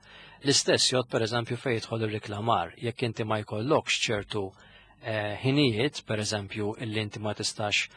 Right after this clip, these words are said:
tagħmel iktar minn tnax-il minuta ta'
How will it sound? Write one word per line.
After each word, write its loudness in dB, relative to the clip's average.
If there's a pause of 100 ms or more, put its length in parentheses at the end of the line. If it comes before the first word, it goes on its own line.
(220)
tagħmel 0
iktar -4
minn -4
tnax-il 0
minuta 0 (220)
ta' 2